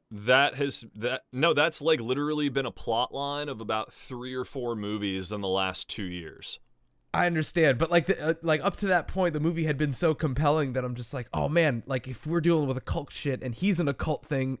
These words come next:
Speaker 2: and those two occult things gotta fight, oh, and now it's the
Speaker 1: Maybe,
Speaker 2: Raid
Speaker 1: yeah.
Speaker 2: again, but with occult things."
Speaker 1: See,
Speaker 2: Um,
Speaker 1: y-, y-,
Speaker 2: but
Speaker 1: see,
Speaker 2: no.
Speaker 1: you had the mind point. Yeah, you, you had that, that whole Gareth Evans Raid thing in mind when you, when
Speaker 2: Right.
Speaker 1: you were watching it. Now,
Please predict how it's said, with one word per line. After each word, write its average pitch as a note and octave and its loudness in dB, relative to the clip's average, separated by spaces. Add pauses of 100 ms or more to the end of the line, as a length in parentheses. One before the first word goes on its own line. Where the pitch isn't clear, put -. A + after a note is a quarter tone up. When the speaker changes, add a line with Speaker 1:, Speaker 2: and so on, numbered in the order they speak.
Speaker 2:
and C3 -4
those D#3+ 2
two F3+ 4
occult E3 4
things D3+ 0
gotta B2 0
fight, F3+ -4 (320)
oh, D3+ 4
and E3 0
now F3+ 6
it's - 0
the - 2
Speaker 1:
Maybe, F3 6
Speaker 2:
Raid F3+ 6
Speaker 1:
yeah. D3 6
Speaker 2:
again, A2 2
but C3+ -4
with D#3+ 2
occult E3 6
things." G2+ -8 (440)
Speaker 1:
See, - 2
Speaker 2:
Um, A#2 2
Speaker 1:
y-, G2+ -4
y-, C3+ -6 (160)
Speaker 2:
but D3+ 4
Speaker 1:
see, C#3+ 2
Speaker 2:
no. D#3+ 2
Speaker 1:
you E3+ 4
had D#3 4
the C3 2
mind C#3 0
point. B2 0
Yeah, C3 4
you, B2+ 2
you C#3+ 0
had C#3+ 0
that, A2 0
that A2 0
whole A2+ 2
Gareth G#2+ -2
Evans F#2 -4
Raid A2+ 0
thing F#2+ -6
in F2+ -6
mind F2 -6
when F2 -6
you, F2 -6
when C3 -2
Speaker 2:
Right. G2+ 0
Speaker 1:
you E2+ -10
were E2+ -2
watching F2+ -4
it. B2 -6
Now, B2+ -2